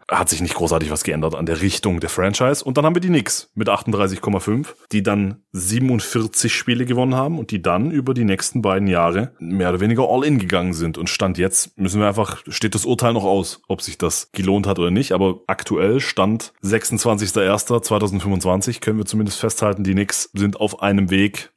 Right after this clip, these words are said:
der, von dem wir ausgehen, dass er eventuell vielleicht sogar durch Misserfolg gekrönt sein könnte, gehören aber zumindest zu einem gewissen Kreis von Contendern, zu dem die Kings halt einfach nie gehört haben, auch in dieser überraschenden Saison, als sie Dritter im Westen geworden sind, nicht.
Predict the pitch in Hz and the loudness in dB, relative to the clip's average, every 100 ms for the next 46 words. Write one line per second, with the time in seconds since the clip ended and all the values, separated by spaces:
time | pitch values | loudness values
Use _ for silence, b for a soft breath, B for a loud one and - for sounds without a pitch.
0 | 104 95 92 90 - - 95 104 101 104 | 2 4 4 0 -6 -4 0 2 4 2
1 | 92 104 - 110 101 95 92 - 92 - | 4 2 2 2 2 2 0 -2 -2 2
2 | 92 82 90 92 98 87 92 - _ - | 0 2 0 0 2 2 0 -4 _ -10
3 | - 95 92 95 90 90 - - 104 101 | -2 0 0 0 -2 -2 -6 -8 -4 -2
4 | 104 107 95 - 101 92 90 87 82 b | 0 0 -2 -2 0 2 2 0 -4 b
5 | - 120 131 139 147 156 - 101 101 92 | -2 0 2 2 2 -2 0 4 4 4
6 | - 104 95 - - - 107 85 92 95 | 2 2 2 0 -4 -2 0 2 2 2
7 | 90 90 _ _ 87 92 95 - 95 - | 0 -4 _ _ -6 -2 0 0 0 0
8 | 101 98 101 - 98 92 92 82 92 95 | 2 2 0 -2 -2 -2 -4 -2 0 2
9 | 87 - 85 80 - 90 - 85 80 80 | 0 0 0 0 -2 -2 0 0 -2 -4
10 | 85 85 80 85 - 76 71 - - - | -4 0 2 2 0 -2 -4 -8 -14 -14
11 | - - - 85 90 82 80 73 B B | -16 -16 -12 -2 -2 2 0 0 B B
12 | B _ 101 82 82 - 78 71 78 73 | B _ 2 2 2 0 -2 0 -2 0
13 | - 80 78 82 76 71 - 67 64 67 | -4 -4 -4 -2 -2 -2 -6 -8 -8 -8
14 | 67 65 - | -8 -10 -12